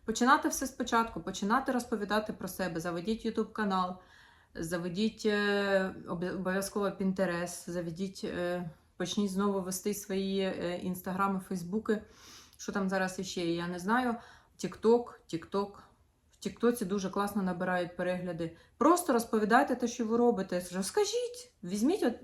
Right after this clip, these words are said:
заведіть YouTube і скажіть: «Я люблю малювати,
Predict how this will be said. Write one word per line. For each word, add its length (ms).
заведіть 480
YouTube 280
і 60
скажіть: 500
«Я 280
люблю 340
малювати, 720